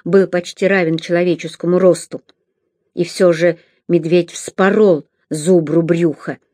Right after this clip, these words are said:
а потом так и бросил его на покрасневшем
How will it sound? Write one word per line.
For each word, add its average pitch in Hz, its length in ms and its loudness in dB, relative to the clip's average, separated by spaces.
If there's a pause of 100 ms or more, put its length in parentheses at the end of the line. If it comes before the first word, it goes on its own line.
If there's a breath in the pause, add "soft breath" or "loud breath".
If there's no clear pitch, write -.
(540)
а 170 100 -4
потом 202 380 0
так 226 220 -2
и 240 40 4
бросил 190 460 4
его 175 240 0
на 180 140 0
покрасневшем 185 840 -2